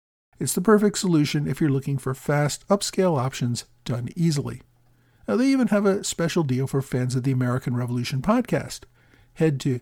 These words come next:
factor meals dot com slash A R P five oh and use that code A R P five oh to get fifty percent off your first box, plus twenty percent off your next box. That's code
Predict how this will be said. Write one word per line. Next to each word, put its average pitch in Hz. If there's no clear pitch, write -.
factor 208
meals 151
dot 147
com 139
slash -
A 147
R 170
P 170
five 165
oh 123
and 247
use 233
that 208
code 151
A 147
R 160
P 165
five 160
oh 131
to 180
get 170
fifty 226
percent 220
off 131
your 143
first 131
box, 175
plus 254
twenty 226
percent 139
off 127
your 147
next 180
box. -
That's 143
code 143